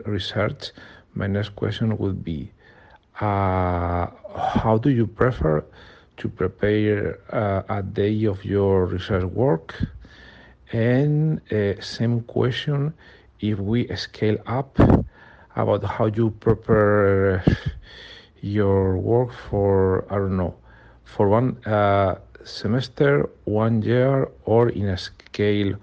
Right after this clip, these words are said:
of five years if you do it? I mean, not about teaching purposes,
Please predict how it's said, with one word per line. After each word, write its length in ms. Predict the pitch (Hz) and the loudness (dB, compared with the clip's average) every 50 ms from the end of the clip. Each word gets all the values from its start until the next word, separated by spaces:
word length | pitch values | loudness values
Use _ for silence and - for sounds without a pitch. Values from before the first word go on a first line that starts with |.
| - - - - - - - - - - - - | -18 -20 -20 -20 -20 -20 -20 -20 -20 -20 -14 -4
of 160 | 131 127 - | -2 -2 -2
five 420 | - - - - 104 101 101 95 87 | -4 -14 -4 2 4 4 4 4 2
years 340 | 95 98 98 95 87 90 | 0 2 2 2 0 0
if 140 | - 82 98 | -4 -6 -4
you 120 | 92 98 92 | -2 -4 -4
do 160 | - 90 90 | -2 -4 -4
it? 140 | 80 - - - - - - | -4 -6 -12 -20 -20 -10 -6
I 40 | |
mean, 180 | 95 104 101 - - | -4 -2 -2 -2 -2
not 340 | 92 110 113 123 135 131 - - - _ _ | 0 2 2 4 2 2 0 -2 -12 _ _
about 340 | - 120 113 113 104 - | -4 0 0 0 -2 -2
teaching 320 | - - 113 - - 113 110 | -6 -8 -8 -6 -4 -6 -6
purposes, 680 | 101 - 104 98 - - 139 139 131 139 175 175 175 | -2 -2 -4 -4 0 0 0 0 2 0 0 0 -2